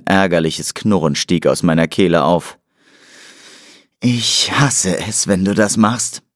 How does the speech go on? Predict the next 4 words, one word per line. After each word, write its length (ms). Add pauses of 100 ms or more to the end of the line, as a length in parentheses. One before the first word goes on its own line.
(1040)
Sein 260
Lächeln 360
wurde 200
breiter. 460